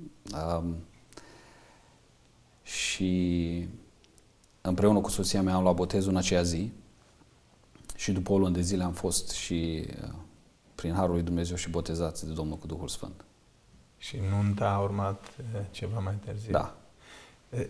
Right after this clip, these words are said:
Speaker 2: ce mi se pare interesant, uh, în acest context e, uh,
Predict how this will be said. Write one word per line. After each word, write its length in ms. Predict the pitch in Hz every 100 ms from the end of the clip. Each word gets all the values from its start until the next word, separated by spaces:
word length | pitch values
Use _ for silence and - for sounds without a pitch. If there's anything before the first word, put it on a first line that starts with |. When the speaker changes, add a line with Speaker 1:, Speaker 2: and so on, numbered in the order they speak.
| 113
Speaker 2:
ce 220 | - 127
mi 160 | 123
se 140 | 107 -
pare 280 | - 120 110
interesant, 840 | 98 - 95 - 113 107 101 - - - - - - - - - -
uh, 60 | 104 101 95 65
în 100 | 95
acest 360 | 95 92 104 98
context 680 | - 92 92 101 95 - -
e, 300 | 95 90 87 - - - - _ _ _ _ _ - - - _ - _ -
uh, 320 | 101 95 87